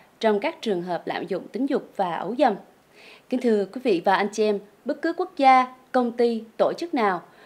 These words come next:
cũng có các bí mật nhằm bảo vệ danh thơm tiếng tốt, quyền lợi chính đáng và hợp pháp, cũng như cuộc sống riêng tư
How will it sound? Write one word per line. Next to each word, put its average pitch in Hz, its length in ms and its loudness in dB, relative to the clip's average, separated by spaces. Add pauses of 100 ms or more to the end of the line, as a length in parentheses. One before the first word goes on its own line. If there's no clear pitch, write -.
(160)
cũng 196 220 0
có 277 120 -4
các 359 240 -4
bí 339 120 4
mật 269 260 4 (280)
nhằm 202 300 0
bảo 170 200 4
vệ 175 260 2
danh 214 180 2
thơm 202 280 -4
tiếng 208 200 -4
tốt, 349 340 2 (240)
quyền 240 220 2
lợi 185 260 4
chính 269 280 -2
đáng 269 320 2
và 247 80 2
hợp 196 220 -6
pháp, 349 240 2 (360)
cũng 196 200 2
như 247 220 4
cuộc 196 200 -4
sống 240 200 0
riêng 285 180 0
tư 220 340 2